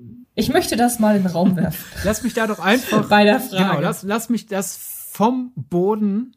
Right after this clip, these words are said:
Speaker 2: wieder aufheben <laughs> und
Speaker 1: Hm.
Speaker 2: kurz meine Gedanken zu strukturieren, weil ich hatte, während du gesprochen hast, eine Antwort, aber so in den letzten Sekunden, glaub ich, muss ich jetzt mal darauf reagieren. Dieses,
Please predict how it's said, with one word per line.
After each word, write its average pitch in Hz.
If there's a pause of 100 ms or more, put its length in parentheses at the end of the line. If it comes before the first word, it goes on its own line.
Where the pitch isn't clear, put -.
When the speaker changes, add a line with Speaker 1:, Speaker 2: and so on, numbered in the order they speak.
Speaker 2:
wieder 170
aufheben 156
<laughs> -
und 190
Speaker 1:
Hm. -
Speaker 2:
kurz 220
meine 202
Gedanken 190
zu -
strukturieren, 208
weil 180
ich 170
hatte, 190
während 214
du 226 (720)
gesprochen 190
hast, 196
eine 190
Antwort, 208
aber 175
so 175
in 185
den 180
letzten 190
Sekunden, 190 (1120)
glaub 180
ich, 180
muss 190
ich 180
jetzt 170
mal 170
darauf 175
reagieren. 156 (640)
Dieses, 202